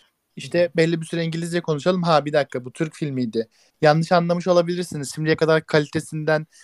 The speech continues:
Speaker 1: yabancı bir film sanmış olabilirsiniz. Şimdi orijinale dönelim demeden önce yapılmış bir göndermeymiş gibi hissetmiştim
Speaker 2: Evet,
Speaker 1: ben
Speaker 2: yani
Speaker 1: onu.
Speaker 2: orada şey falan diyor ama yani "Ayva, ayva" falan diyor yani.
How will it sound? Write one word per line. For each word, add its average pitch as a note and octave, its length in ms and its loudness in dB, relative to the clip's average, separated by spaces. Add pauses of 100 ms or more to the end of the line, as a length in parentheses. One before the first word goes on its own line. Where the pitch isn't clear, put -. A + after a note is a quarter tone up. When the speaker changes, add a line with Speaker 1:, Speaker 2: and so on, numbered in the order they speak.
(160)
Speaker 1:
yabancı D#3+ 460 -2
bir D#3+ 100 -2
film E3+ 200 -6
sanmış E3 380 -4
olabilirsiniz. E3 880 -4 (340)
Şimdi E3+ 240 4
orijinale E3+ 500 4
dönelim E3 420 2
demeden D#3+ 360 2
önce D#3 180 -2
yapılmış E3 360 -2
bir E3+ 60 0
göndermeymiş D#3 760 4
gibi C3 340 -14 (500)
hissetmiştim D3 500 0
Speaker 2:
Evet, C3 140 -2
Speaker 1:
ben B2 60 2
Speaker 2:
yani B2 380 -2
Speaker 1:
onu. C#3+ 80 -2
Speaker 2:
orada D3 180 2
şey D#3 280 2
falan D3 440 2
diyor G#2+ 180 -10
ama G#2 180 -20
yani A2+ 300 -12
"Ayva, D3+ 680 4
ayva" B2+ 560 4
falan A#2+ 480 -6
diyor F#2+ 200 -20
yani. - 380 -20